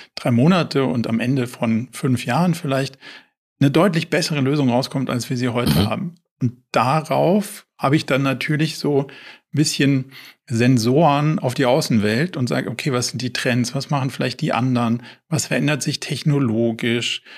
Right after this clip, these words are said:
Speaker 1: Und, ähm, was ist in anderen Märkten?“ Und durch diese Trends kriege ich dann raus, „Ah, da hinten ist so ein Ding, das nennt sich K I.“ Wissen wir noch nicht so genau und die anderen auch noch nicht so genau, aber mit der Fantasie, die wir haben, könnten wir das auf den und den Treiber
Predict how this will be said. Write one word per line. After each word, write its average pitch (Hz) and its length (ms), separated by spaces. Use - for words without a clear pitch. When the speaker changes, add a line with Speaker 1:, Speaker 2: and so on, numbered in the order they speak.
Speaker 1:
Und, 127 340
ähm, 123 420
was - 440
ist 131 140
in 147 80
anderen 135 320
Märkten?“ 113 800
Und 131 340
durch 165 180
diese 180 300
Trends 160 580
kriege 127 280
ich 117 100
dann 120 220
raus, 123 380
„Ah, 151 200
da 110 120
hinten 156 220
ist 139 120
so 143 80
ein 135 80
Ding, 143 200
das - 140
nennt 131 160
sich - 140
K - 160
I.“ - 220
Wissen 123 380
wir 170 60
noch 156 100
nicht 139 120
so 143 100
genau 139 380
und 160 100
die 147 100
anderen 147 220
auch 151 140
noch 165 140
nicht 123 180
so 139 120
genau, 139 560
aber 147 280
mit 143 160
der 131 80
Fantasie, 135 520
die 143 200
wir 127 180
haben, 151 340
könnten 147 300
wir 143 60
das 135 140
auf 135 160
den 151 220
und 139 160
den 131 180
Treiber 143 800